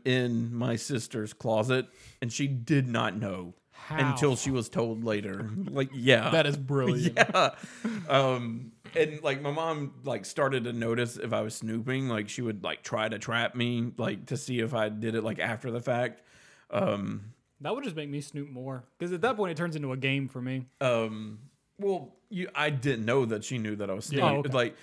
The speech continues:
Speaker 1: she would leave thing or do something to whatever room that she hid the presents in. So then when she went to go see if I snooped, she knows I snooped that year, so she knows what I got for Christmas. Um, so she can, like,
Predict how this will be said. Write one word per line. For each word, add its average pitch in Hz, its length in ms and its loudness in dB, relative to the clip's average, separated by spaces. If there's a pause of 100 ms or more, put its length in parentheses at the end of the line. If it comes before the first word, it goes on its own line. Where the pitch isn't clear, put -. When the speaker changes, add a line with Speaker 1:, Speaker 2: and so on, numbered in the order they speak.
(120)
Speaker 1:
she - 180 2
would 170 180 4
leave 147 400 2
thing 131 340 -2
or 120 140 0
do 139 400 0
something 131 480 0
to 143 220 2
whatever 120 520 0
room 113 440 0
that 107 320 -2
she 120 220 -4
hid 123 180 -2
the 104 80 -6
presents 117 420 -2
in. 113 260 -4 (480)
So 135 240 2
then 120 220 0
when 113 120 0
she 170 200 4
went 131 240 2
to 117 80 0
go 113 140 2
see 131 160 0
if 113 100 2
I 107 60 2
snooped, 175 460 4 (560)
she - 160 -4
knows 143 340 2 (100)
I 202 80 4
snooped 349 340 2
that 107 180 2
year, 113 200 0
so 143 200 4
she 247 200 -4
knows 131 260 0
what 131 80 2
I 139 60 4
got 110 200 0
for 156 100 -6
Christmas. 127 540 0 (540)
Um, 113 720 0 (320)
so 139 180 2
she 120 160 0
can, 120 160 0
like, 110 320 0